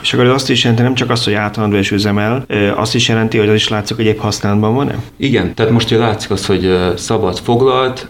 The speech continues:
Speaker 2: illetve, illetve az, hogyha nem üzemel. És most van a fejünkben egy olyan fejlesztés, hogy, hogyha foglalt,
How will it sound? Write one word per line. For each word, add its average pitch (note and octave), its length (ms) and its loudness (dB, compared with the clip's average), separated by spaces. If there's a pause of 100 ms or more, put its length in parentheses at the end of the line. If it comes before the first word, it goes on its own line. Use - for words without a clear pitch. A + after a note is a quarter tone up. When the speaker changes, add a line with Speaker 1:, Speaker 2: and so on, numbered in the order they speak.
(240)
Speaker 2:
illetve, F#2+ 840 -2 (180)
illetve F#2+ 300 -2
az, F2+ 100 -2
hogyha G#2 160 -2
nem F2+ 180 -2
üzemel. E2+ 600 -2 (140)
És - 120 -6
most F#2+ 280 -2
van F#2+ 180 -4
a F2+ 60 -4
fejünkben F2+ 360 -2
egy F2 60 0
olyan F2 220 0
fejlesztés, F#2+ 920 -2
hogy, F2+ 300 -4
hogyha F#2 220 -4
foglalt, A2 640 -2